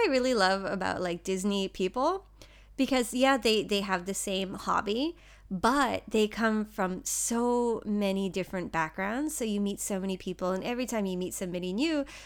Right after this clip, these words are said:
who's, like, a Disney fan, like, you, you kind of, like, learn so many, like, new things that are totally unrelated to Disney,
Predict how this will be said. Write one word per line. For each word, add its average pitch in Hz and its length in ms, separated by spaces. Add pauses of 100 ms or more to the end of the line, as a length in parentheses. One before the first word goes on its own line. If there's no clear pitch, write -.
(140)
who's, 214 220
like, 180 160
a 180 40
Disney 190 380
fan, 180 460
like, 180 260
you, 190 260
you 180 600
kind 202 160
of, 180 100
like, - 340
learn 202 380
so 190 180
many, 180 400
like, 196 200
new 196 160
things 208 180
that 190 80
are 190 80
totally 311 640
unrelated 190 480
to 175 80
Disney, 208 420